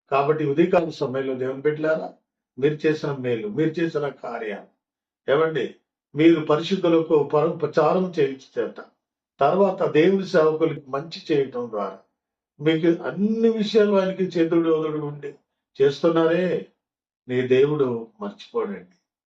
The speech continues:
మానవులు మర్చిపోతారు, అర్థమైందా? చాలా మంది మర్చిపోతూ ఉంటారు, కృతజ్ఞత ఉండదు, మర్చిపోతారు. కానీ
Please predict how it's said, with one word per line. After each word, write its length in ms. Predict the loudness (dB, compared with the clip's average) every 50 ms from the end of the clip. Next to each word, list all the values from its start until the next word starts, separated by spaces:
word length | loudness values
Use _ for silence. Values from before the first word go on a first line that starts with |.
| _ _ _ _ _ _ -2
మానవులు 420 | 0 0 2 2 0 0 0 0 0
మర్చిపోతారు, 640 | 0 0 -2 -4 -8 -6 -6 -6 -6 -6 -8 -8 -10 -12 _ _ _ _ _ _ _ _ _ _ _ _ _ _ _ _ _ _ _ -6
అర్థమైందా? 560 | -6 -2 0 2 2 0 0 -4 -8 -10 -10 -12 _ _ _ _ _ _ _ _ _ _ _ _ _ -2 0
చాలా 240 | 0 0 2 0
మంది 220 | 2 2 2 2 2
మర్చిపోతూ 560 | 2 0 -2 -2 -4 0 0 0 0 0 -4
ఉంటారు, 380 | -4 -2 0 0 0 -2 -2 -2
కృతజ్ఞత 540 | -2 0 2 2 2 2 2 0 0 0 -2
ఉండదు, 360 | -4 -4 -4 -4 -4 -4 -4 -4
మర్చిపోతారు. 800 | -4 -4 -6 -6 -8 -10 -6 0 2 2 2 2 -2 -4 -4 -4
కానీ 420 | -6 -6 -6 -6 -8 -12 -14 -16